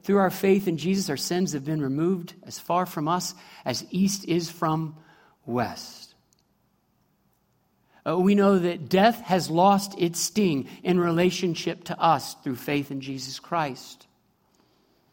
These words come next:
We know that the Spirit of God dwells in us, working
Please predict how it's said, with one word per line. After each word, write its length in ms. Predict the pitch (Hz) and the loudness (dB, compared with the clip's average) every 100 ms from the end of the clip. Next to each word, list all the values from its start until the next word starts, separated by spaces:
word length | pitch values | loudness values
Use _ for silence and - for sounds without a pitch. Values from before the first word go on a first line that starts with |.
| _ _ _ _ _ _ | _ _ _ _ _ _
We 100 | 156 | -2
know 220 | 170 175 | 0 0
that 180 | 165 147 - - - _ - | 0 -4 -6 -18 -20 _ -8
the 80 | |
Spirit 460 | 131 - 196 202 214 | -6 -2 0 0 0
of 100 | 180 | -4
God 400 | 175 160 101 - - _ _ _ _ _ _ _ | -2 -2 -4 -8 -20 _ _ _ _ _ _ _
dwells 540 | - 139 160 151 139 - - - | -8 -2 -2 -2 -8 -12 -18 -12
in 220 | 147 123 | -10 -8
us, 260 | 104 - | -10 -12
working 520 | 135 160 156 165 139 | -6 -6 -4 -6 -6